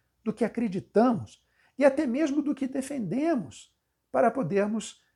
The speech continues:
eh, ser aceitos por grupos específicos?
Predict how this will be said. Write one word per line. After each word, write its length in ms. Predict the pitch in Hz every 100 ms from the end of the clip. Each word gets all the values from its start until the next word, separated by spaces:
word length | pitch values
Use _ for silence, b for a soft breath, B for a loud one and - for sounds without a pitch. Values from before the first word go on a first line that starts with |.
| _
eh, 100 | - - _ _ - -
ser 200 | - 294
aceitos 720 | 269 - 320 370 - 120 -
por 260 | - 156
grupos 480 | 127 151 185 127 127
específicos? 1120 | 123 - 123 - - 120 - - - - -